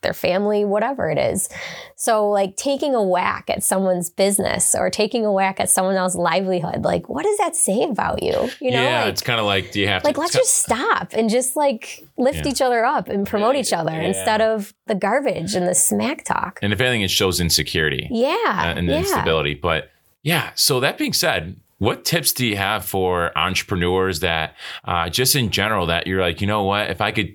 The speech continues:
Speaker 2: say this to the entrepreneurial world, especially in Western New York,
Speaker 1: Yeah.
Speaker 2: you know, what do you think that you would say if you were given a microphone and you're like, 'Ah,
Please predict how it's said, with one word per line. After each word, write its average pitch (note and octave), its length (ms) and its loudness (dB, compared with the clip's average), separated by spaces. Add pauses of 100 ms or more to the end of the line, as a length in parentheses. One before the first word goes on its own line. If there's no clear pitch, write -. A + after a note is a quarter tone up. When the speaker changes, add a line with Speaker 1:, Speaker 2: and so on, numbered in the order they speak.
(100)
Speaker 2:
say G2+ 320 2
this F#2+ 320 2
to - 140 -2
the F2+ 100 2
entrepreneurial F2 580 0
world, E2 160 0
especially B2+ 280 0
in F2 40 0
Western F2 320 0
New F2+ 60 0
York, E2+ 480 -2 (320)
Speaker 1:
Yeah. F#3+ 320 0
Speaker 2:
you A2 100 0
know, G#2+ 140 2
what G#2 140 2
do D3 60 0
you D3 120 2
think A2+ 380 -2
that G#2 180 2
you F#2+ 220 0
would F2+ 140 2
say E2 440 0
if D#2 200 -4
you E2+ 80 0
were E2+ 60 2
given F2 220 0
a E2+ 40 0
microphone D#2 640 -2
and D2 100 -2
you're D2+ 200 0
like, D2 440 -2
'Ah, D#2 300 -2